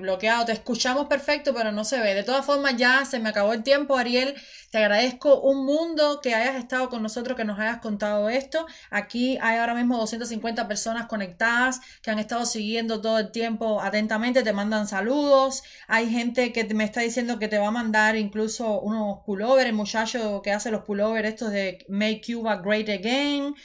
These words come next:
Ah, hay mucha gente que te manda saludos acá. Eh, te mando todo mi apoyo. Tú sabes que siempre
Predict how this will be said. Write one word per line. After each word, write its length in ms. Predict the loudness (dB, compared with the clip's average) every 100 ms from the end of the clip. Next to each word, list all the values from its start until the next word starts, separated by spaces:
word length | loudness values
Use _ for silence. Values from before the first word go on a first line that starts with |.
| -20 -20 -20
Ah, 360 | -6 -4 -2 0
hay 140 | 2 4
mucha 280 | 2 2
gente 220 | 0 0 0
que 80 |
te 120 | 0 0
manda 260 | 0 0
saludos 500 | 0 0 0 2 0 0
acá. 420 | 0 4 4 2 -12 -20 -20 -20 -6
Eh, 320 | -2 -2 -2 -4
te 100 | -2
mando 420 | 0 0 0 0
todo 160 | 2
mi 120 | 2 2
apoyo. 260 | 4 2
Tú 80 | 2
sabes 240 | 0 -2
que 140 | -2 -4
siempre 520 | 0 -2 2 0 0